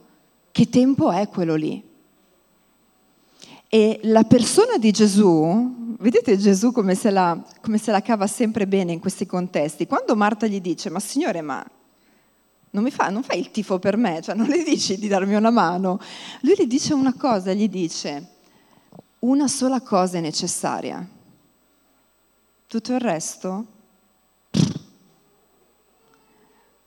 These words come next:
E lei ha scelto la parte che non le sarà tolta. Vedete,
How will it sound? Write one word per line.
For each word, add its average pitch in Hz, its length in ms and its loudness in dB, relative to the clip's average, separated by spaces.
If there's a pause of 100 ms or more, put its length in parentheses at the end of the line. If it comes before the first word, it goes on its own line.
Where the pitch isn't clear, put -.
(1080)
E 208 120 -2
lei 208 220 2
ha 233 60 0
scelto 185 760 -4
la 185 200 -4
parte 175 840 -4 (320)
che 202 120 -4
non 175 160 -2
le 175 80 -4
sarà 170 300 -6
tolta. 165 640 -8 (1300)
Vedete, 190 640 0